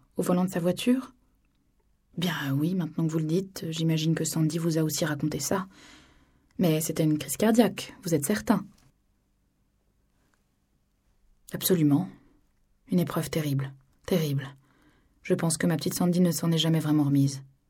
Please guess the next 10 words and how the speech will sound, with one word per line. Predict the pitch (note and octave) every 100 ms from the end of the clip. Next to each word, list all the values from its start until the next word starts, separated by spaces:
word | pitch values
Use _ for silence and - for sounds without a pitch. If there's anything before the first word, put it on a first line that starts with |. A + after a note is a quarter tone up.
| _ _ _ _ _ _ _ _ _ _ _ - - -
J'ai | - G#3
lu | G#3+
le | C4
rapport | A#3+ A3+ G#3+
d'autopsie », | G3+ F#3+ F#3+ - G3+ - _ _
insista | E3+ E3 D#3+ E3+
Jason. « | D#3 D#3 D3+ C#3+ C#3+ - _ _ _ _ _ _ _ _ _
Dans | F3+ A3
mon | A3+
souvenir, | A3 G#3 G#3 A3+ C4